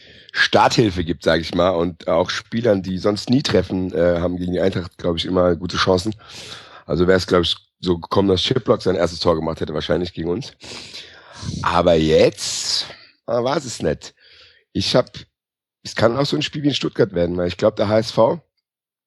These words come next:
will zu Hause,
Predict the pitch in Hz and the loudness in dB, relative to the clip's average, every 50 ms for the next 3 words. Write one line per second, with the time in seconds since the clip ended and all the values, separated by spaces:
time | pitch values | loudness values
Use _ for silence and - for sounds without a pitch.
0 | _ _ _ _ _ _ _ _ _ _ _ _ _ _ _ _ _ _ - - | _ _ _ _ _ _ _ _ _ _ _ _ _ _ _ _ _ _ -16 -14
1 | 76 80 90 107 120 120 131 131 135 139 131 - - 127 117 90 98 107 123 143 | -12 -6 -2 0 0 2 2 0 -2 -2 -8 -4 -2 0 2 4 4 6 6 4
2 | 135 131 135 135 139 127 - - | 4 2 2 2 2 0 -2 -4